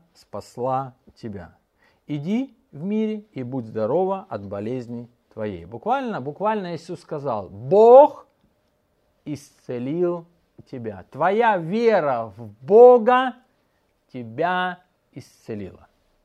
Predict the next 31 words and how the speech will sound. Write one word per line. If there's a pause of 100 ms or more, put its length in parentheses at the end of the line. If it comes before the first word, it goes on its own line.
(720)
То
есть
Иисус
ещё
раз
и
ещё
раз
обозначил, (400)
что
Он
есть (180)
посланный, (760)
что
не
Он
делает,
а
Отец
делает. (1160)
Поэтому
Иисус
говорит:
«Вера
твоя»,
Он
знал,
в
кого
она
поверила.